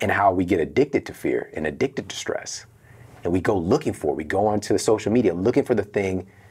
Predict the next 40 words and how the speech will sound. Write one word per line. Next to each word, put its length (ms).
that 100
makes 260
us 140
feel 440
something, 500
you 120
know, 140
feel 360
fear, 680
feel 380
like 200
we've 140
got 180
a 40
common 380
enemy, 360
right? 380
And 80
so 200
we 160
really 280
have 180
to, 60
again, 260
to 80
take 240
back 160
control 280
of 80
our 100
minds, 400
we 60
have 200
to 60
get 120
our 60
citizens 400
healthier. 420
Again, 240
it, 180